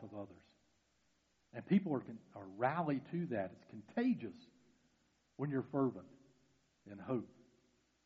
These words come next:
and stand firm in persecution and struggle and strife. I have to tell you, folks, I believe,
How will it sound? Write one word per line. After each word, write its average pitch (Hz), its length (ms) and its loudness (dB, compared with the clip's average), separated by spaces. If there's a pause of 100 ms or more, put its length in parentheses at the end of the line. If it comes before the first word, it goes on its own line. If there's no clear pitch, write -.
(140)
and 107 200 -10
stand 117 340 -4
firm 113 260 -4
in 95 60 -14 (100)
persecution 104 640 -12
and 87 160 -20
struggle 95 320 -10 (180)
and - 140 -20
strife. 95 260 -14
I 117 80 -2
have 202 140 4
to - 100 -16
tell 214 120 0
you, 196 120 -2
folks, 117 200 -8 (420)
I 139 100 8
believe, 175 420 6